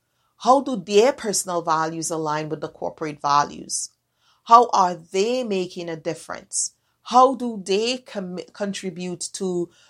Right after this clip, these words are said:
the organization goals and bottom line? How do I make that relevant for them?" What kind of conversations should we be having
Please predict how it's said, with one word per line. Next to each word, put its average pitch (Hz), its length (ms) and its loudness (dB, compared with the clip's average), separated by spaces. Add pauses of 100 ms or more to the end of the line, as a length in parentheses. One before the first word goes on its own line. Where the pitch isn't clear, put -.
(100)
the - 180 2
organization 180 840 0
goals 170 480 2
and 165 200 -4
bottom 160 320 -4
line? - 420 -8 (420)
How 247 180 -2
do 254 160 2
I 208 140 6
make 190 260 -2
that 170 220 -2
relevant 160 640 2
for 143 260 -6
them?" - 280 -18 (460)
What 202 240 0
kind 233 300 0
of - 160 2
conversations 175 1040 -2
should 175 220 -6
we 165 120 -6
be 156 180 -4
having 156 520 -2